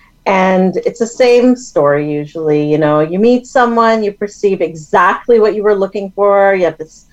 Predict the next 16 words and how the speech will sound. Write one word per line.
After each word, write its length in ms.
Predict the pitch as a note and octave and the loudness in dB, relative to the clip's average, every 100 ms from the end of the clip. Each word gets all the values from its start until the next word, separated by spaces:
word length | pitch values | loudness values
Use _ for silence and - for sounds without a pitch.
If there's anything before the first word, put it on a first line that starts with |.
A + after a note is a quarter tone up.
| - _ _ | -20 _ _
strong 520 | - - C4 B3+ C4 | -18 -4 0 2 2
connection, 680 | A#3+ A#3 G3 F#3+ - - G#3+ | 0 0 0 -2 -4 -6 -4
like, 160 | E3+ E3 | -4 -8
it's, 180 | D#3+ - | -12 -12
like, 160 | - | -10
magnetic. 840 | E3 D#3+ D#3 D#3 E3 F3 G#3 G#3+ G#3+ _ _ _ _ _ - | -6 -6 -6 -4 0 2 2 0 -6 _ _ _ _ _ -4
Um, 480 | F#3 E3+ E3 D#3 - | 0 2 0 -2 -10
the 60 | F3+ | -10
person 540 | - G3 F#3+ G#3+ F#3 | -2 -2 -2 -6 -6
says 440 | - - F#3+ F#3+ G3 | -8 -2 0 2 0
the 120 | G#3 | 0
right 260 | G3 G3 G3 | 2 0 -2
things, 500 | G3 F#3 F#3 F#3+ F3+ | -2 0 -2 -4 -8
does 440 | - F#3 G#3+ G3+ | -2 2 2 0
the 120 | G3+ G#3 | -2 2
right 300 | G3 G3 | 2 0